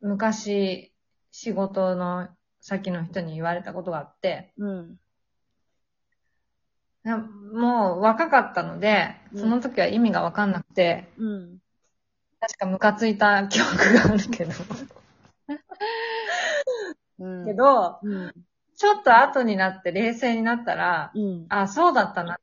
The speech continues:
Speaker 1: て。
Speaker 2: うんうんうん。
Speaker 1: うん。だから、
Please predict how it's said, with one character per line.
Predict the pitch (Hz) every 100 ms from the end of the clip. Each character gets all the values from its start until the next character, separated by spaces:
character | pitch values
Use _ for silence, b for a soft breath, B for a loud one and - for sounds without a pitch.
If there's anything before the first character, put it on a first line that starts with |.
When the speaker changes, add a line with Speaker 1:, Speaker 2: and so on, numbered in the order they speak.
| -
Speaker 1:
て。 | - _ _ _ _ -
Speaker 2:
う | 214
ん |
う |
ん | 180
う | 175
ん。 | 165 160 185 180 165 _ _ _ _ _ _ _ _ _ _ _ _ _ _ _ _ _ _ _ _ _ _ - _ -
Speaker 1:
う | 214
ん。 |
だ | 226
か | 220 214
ら、 | 196 180